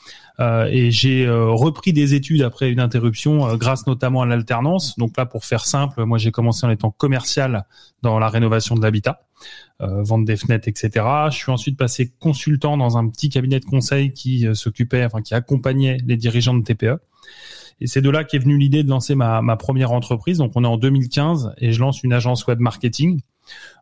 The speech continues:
Euh, tout se passe plutôt bien, se développe tranquillement. Et puis, en fait, je me rends compte, je suis rattrapé par le fait que, bah, quand on est dirigeant d'une entreprise, on fait finalement beaucoup d'administratif, beaucoup de management, et je fais de plus en plus tout ça et de moins en moins de marketing. Et moi, le marketing, c'est ce qui me botte, c'est ce qui me plaît.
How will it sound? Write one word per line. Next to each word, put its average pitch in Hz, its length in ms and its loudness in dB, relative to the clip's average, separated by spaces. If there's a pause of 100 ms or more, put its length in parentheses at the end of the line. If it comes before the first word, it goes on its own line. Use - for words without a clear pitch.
Euh, - 180 -12
tout 143 140 0
se - 80 -6
passe 139 180 -2
plutôt 131 300 0
bien, 147 240 2
se 135 60 0
développe 127 360 0
tranquillement. 143 840 0
Et 117 140 0
puis, 131 200 -2
en 117 60 0
fait, 139 140 0
je 113 100 -2
me 123 80 2
rends 120 180 0
compte, 156 380 -2
je - 80 -4
suis - 120 -4
rattrapé 127 520 -2
par 117 160 0
le 117 80 2
fait 143 280 -2
que, 139 320 0 (480)
bah, - 80 -20
quand 123 200 -2
on 123 80 2
est 120 80 4
dirigeant 120 400 0
d'une 120 160 0
entreprise, 117 420 -2
on 127 80 2
fait 120 400 0
finalement 131 640 2 (340)
beaucoup 123 460 -4
d'administratif, 139 760 0 (520)
beaucoup 160 260 2
de 151 60 -2
management, 143 520 0
et 131 40 0
je - 80 -2
fais - 80 -2
de 123 80 -2
plus 165 160 2
en 151 60 0
plus 151 180 -6
tout - 120 -6
ça 165 180 2
et - 20 -2
de 131 60 0
moins 131 200 2
en 131 60 0
moins 143 120 0
de 139 60 0
marketing. 127 460 0
Et 127 40 2
moi, 113 120 2
le 131 60 2
marketing, 127 420 0
c'est 123 160 -2
ce - 80 -2
qui 123 100 0
me 120 60 4
botte, 131 160 0
c'est - 100 -8
ce - 80 -8
qui 120 80 -2
me 113 80 2
plaît. 123 160 -2